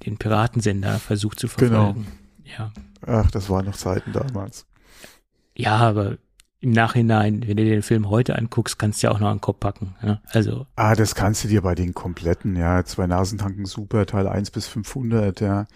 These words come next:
Speaker 1: Ja.
Speaker 2: Äh, äh, Radio Powerplay, äh, ähm, sag mal, die Einsteiger, ja.
Speaker 1: Obwohl die Einsteiger
Speaker 2: Ja.
Speaker 1: waren noch so die, die, die, die besseren, sag ich jetzt mal, ne? Also finde ich jetzt,
Speaker 2: <laughs>
Speaker 1: äh,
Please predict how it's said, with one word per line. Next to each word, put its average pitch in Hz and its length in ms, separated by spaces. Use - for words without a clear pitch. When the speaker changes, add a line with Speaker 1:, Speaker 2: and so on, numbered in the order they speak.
Speaker 1:
Ja. 104 120
Speaker 2:
Äh, 101 40
äh, 104 720
Radio 98 280
Powerplay, 104 800
äh, 101 480
ähm, 104 380
sag 101 240
mal, 110 140
die 110 280
Einsteiger, 104 760
ja. 101 320
Speaker 1:
Obwohl 147 260
die 151 140
Einsteiger 160 320
Speaker 2:
Ja. 131 80
Speaker 1:
waren 143 140
noch 147 100
so 139 100
die, 120 320
die, 127 140
die, 120 220
die 117 200
besseren, 123 460
sag 101 240
ich - 100
jetzt - 220
mal, 120 260
ne? 165 220
Also 120 180
finde - 240
ich 131 120
jetzt, 117 260
Speaker 2:
<laughs> - 280
Speaker 1:
äh, 131 280